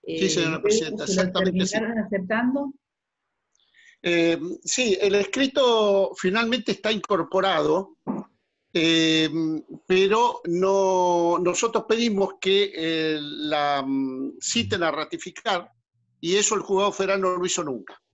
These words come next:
Speaker 1: Incluso la doctora Tafetani, que está por acá, fue, mm, ella le puede explicar mucho mejor,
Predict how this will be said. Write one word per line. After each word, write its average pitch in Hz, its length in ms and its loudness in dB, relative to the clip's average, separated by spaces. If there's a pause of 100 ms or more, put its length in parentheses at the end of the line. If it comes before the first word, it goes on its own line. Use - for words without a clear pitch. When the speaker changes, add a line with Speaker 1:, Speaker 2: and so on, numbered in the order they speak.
(240)
Speaker 1:
Incluso 180 600 0
la 165 120 2
doctora 160 560 2 (280)
Tafetani, 180 520 -2
que - 160 -10
está 160 240 -2 (240)
por 151 140 -2
acá, 196 220 0
fue, 170 440 -2
mm, - 460 -10
ella 147 260 -4
le 143 80 -2
puede 160 180 -4
explicar 156 380 -4
mucho 151 400 -6
mejor, 196 360 0